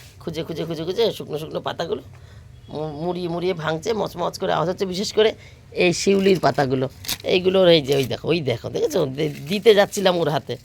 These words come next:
ওই, এই যে এইটা ওর ভাল লাগছে করতে, এই করছে। মেয়ে পড়তে বসেছে, কর্তার দোকানে চলে গেছে, আর আমি আর ছেলে আছি এখানে। এই দু চার মিনিট থাকি, এখন তো বেলা একটু বড় হয়েছে, দশটা মিনিট, মানে,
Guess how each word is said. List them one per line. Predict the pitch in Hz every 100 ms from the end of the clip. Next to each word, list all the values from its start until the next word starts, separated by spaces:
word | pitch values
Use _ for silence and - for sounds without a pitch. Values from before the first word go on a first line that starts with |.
| - - - - - - - - - -
ওই, | 156
এই | - 170
যে | 170 185
এইটা | - - 587
ওর | 147
ভাল | 139 135
লাগছে | 120 117 113
করতে, | 113 120 - 135
এই | - 147 147
করছে। | 127 117 - 120 - - - - - - - - - - - -
মেয়ে | 180 202 214
পড়তে | 214 202 190
বসেছে, | 147 135 131 120 - -
কর্তার | 196 220
দোকানে | 202 208 208
চলে | 202 202
গেছে, | 196 190 - - -
আর | - 180
আমি | 185 185
আর | 185
ছেলে | 196 202
আছি | 185 - 208
এখানে। | 196 226 427 381 -
এই | 659 202
দু | 196 196
চার | 202 196
মিনিট | 202 196
থাকি, | 208 220
এখন | 196 190
তো | 196
বেলা | 185 180
একটু | 190 -
বড় | 180 185
হয়েছে, | 240 233
দশটা | 175 175 185
মিনিট, | 170 175 - - - - - -
মানে, | - 165 160